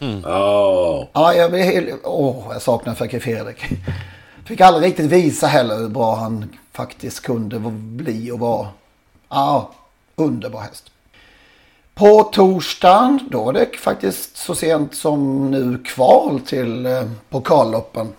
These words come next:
Speaker 3: det året. Drottningens vanns av Ray Boko, Princess Ride och Starlight.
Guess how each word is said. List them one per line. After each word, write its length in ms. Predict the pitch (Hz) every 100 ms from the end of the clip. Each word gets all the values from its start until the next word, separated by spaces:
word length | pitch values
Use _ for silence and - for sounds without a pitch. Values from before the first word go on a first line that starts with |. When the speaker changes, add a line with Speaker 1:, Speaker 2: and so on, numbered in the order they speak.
| - - _
Speaker 3:
det 200 | 117 117
året. 540 | 117 120 117 - - _ _ - - - _ _ -
Drottningens 580 | 170 160 156 165 165
vanns 420 | 160 160 160 - -
av 400 | 151 151 151 143
Ray 260 | 135 156 156
Boko, 440 | 156 151 151 151
Princess 440 | 156 156 151 151 131
Ride 440 | 135 147 147 135
och 200 | 131 -
Starlight. 960 | - - 160 190 185 139 - - -